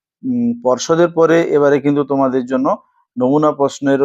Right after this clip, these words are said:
দশটি আলাদা আলাদা সেট আছে, তাহলে তোমরা অনেকগুলো, আহ, সেট কিন্তু পেয়ে যাচ্ছ। তো একদম শেষ পেজ, পেজটা উল্টালে আমরা দেখতে পেয়ে যাব যে কতগুলো ঠিক সেট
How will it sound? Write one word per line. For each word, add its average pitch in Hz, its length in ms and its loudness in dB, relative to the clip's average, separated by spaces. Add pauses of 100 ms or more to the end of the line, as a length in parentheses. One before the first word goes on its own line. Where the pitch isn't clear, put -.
দশটি 123 520 -2
আলাদা 131 280 4
আলাদা 127 220 2
সেট 127 280 -4
আছে, 127 200 -4 (520)
তাহলে 131 260 2
তোমরা 147 200 2
অনেকগুলো, 139 540 2 (140)
আহ, 127 380 4
সেট 143 340 -2 (100)
কিন্তু 131 300 -6
পেয়ে 120 300 -2
যাচ্ছ। 117 260 -2 (720)
তো - 60 -10
একদম 120 320 2 (340)
শেষ 131 340 -4 (100)
পেজ, 123 180 -4 (340)
পেজটা 123 320 -8
উল্টালে 120 380 -2
আমরা 120 200 -2
দেখতে 113 300 -10
পেয়ে 127 200 -4
যাব 131 160 -2 (520)
যে 113 200 -8 (800)
কতগুলো 147 540 -2
ঠিক 135 260 -14
সেট 127 280 -4